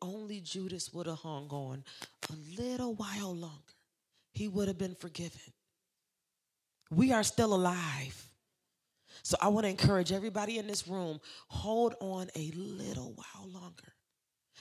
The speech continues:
If it takes that two days that Lazarus had to wait in the grave, hold on. If it takes two more years of pain and sickness and suffering,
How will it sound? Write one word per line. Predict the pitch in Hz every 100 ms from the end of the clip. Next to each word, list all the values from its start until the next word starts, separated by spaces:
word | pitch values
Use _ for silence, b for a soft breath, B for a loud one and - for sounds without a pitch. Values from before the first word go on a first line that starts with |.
| B 190
If | 175
it | 190
takes | - 202 196 -
that | 175 -
two | - 226
days | 196 202 214 220 214 - B B
that | 175 151
Lazarus | 190 208 202 208 202
had | 202 185
to | 185
wait | 196 196
in | 196 175
the |
grave, | 165 185 196 214 208 _ _ _
hold | 180 196
on. | 190 196 165 143 _ _ _ _ _ _ _ -
If | 180
it | 214 -
takes | 214 -
two | - 226 233
more | 220 214
years | 208 202 226 190 160 - B B
of | 180 185 -
pain | 208 220 220 185
and | 165
sickness | - 226 214 190 -
and | 175
suffering, | - 220 214 190 160 139